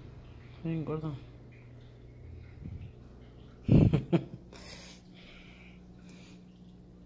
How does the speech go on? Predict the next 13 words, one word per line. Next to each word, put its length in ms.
De 160
ahí 160
en 100
más, 320
mira, 240
aquí 200
está. 260
Te 60
puede 280
confundir, 840
te 80
puede 240
confundir 540